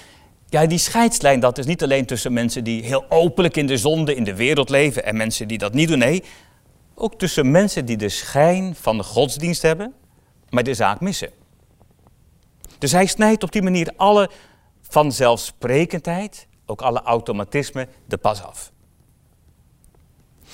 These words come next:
Nou, wat dan wel belangrijk wordt, is de vraag van hoe maakt hij dan onderscheid tussen koren en kaf? En wat mij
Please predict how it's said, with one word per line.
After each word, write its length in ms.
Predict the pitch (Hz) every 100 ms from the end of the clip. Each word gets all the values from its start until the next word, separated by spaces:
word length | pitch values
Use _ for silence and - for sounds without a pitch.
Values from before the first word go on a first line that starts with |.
| - - -
Nou, 120 | 131
wat 100 | 208
dan 100 | 208
wel 200 | 196 196
belangrijk 460 | 156 240 214 98 95
wordt, 200 | 104 -
is 140 | 170
de 80 | 143
vraag 300 | 131 131 127
van 160 | 120 123
hoe 340 | 147 175 247
maakt 260 | 160 127 -
hij 160 | 107
dan 200 | 107 123
onderscheid 600 | 214 233 196 151 98 87
tussen 280 | 101 - 98
koren 420 | 160 160 156 143 - _ _ _
en 180 | - 113
kaf? 420 | - 135 - - _ _ - _ _ _ _ - - _ _ _ _ _ _ _ - - _ _ _ _ _ _ _ _
En 220 | 139 151
wat 180 | 175 196
mij 320 | 175 175 -